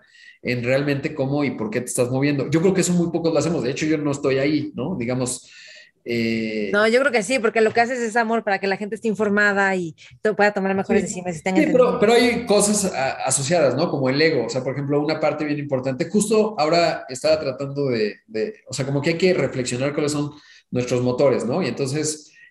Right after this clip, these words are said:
Speaker 1: eh, Vitalik Buterin decía, y yo creo que tiene en parte razón, una de las cosas que nos mueve mucho es el miedo.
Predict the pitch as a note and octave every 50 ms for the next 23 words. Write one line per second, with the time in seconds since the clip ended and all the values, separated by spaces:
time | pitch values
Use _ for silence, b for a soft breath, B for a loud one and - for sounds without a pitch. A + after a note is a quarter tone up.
0 | B - - - A#2 A#2 A2 A2 A2 G#2+ A2 A2+ A#2+ A#2 C#3+ D3 D#3+ D3+ C3+ C3
1 | A#2+ B2+ C3+ C#3+ D3 D#3 - - A#2 B2 A2+ A2 - C#3 C3 B2+ B2 A2+ A#2 A#2+
2 | C3 C3 C#3 D3 C#3+ C#3 C#3+ C#3 C#3 C#3 C3 G#2+ A2+ A#2 B2+ B2+ B2 C3 B2+ B2
3 | - C#3 C#3+ D#3 E3+ F3 E3 C#3+ B2+ - D3 C3 - D3+ C3 A#2 A#2 C3 C#3 C#3+
4 | C3 B2+ C#3 C#3 - D#3+ - - A#2+ G#2+ G#2 G#2+ A2+ A#2+ A2+ G#2 F#2